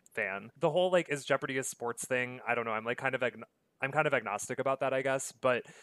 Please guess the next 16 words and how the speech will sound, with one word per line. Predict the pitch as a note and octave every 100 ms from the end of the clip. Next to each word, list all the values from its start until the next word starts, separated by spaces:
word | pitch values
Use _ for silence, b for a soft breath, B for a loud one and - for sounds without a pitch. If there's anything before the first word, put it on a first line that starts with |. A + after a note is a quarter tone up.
| B -
in | C#3
terms | C3 C#3+ C#3
of, | D3 B2+ A2+ -
I, | C#3+ C#3
I | D3+ B2
really | D#3+ F3
like | C3+ C3 -
the | -
Jeopardy | C3 C3 C3+ B2 G#2 _
lore, | G#2+ G#2+ D3+ F3+ F#3+ D#3+
I | F#3
would | F#3+
say, | - G3 F#3+ F#3+ B2+
and | B2
I | A#2
like | A2 A2+ A2+ -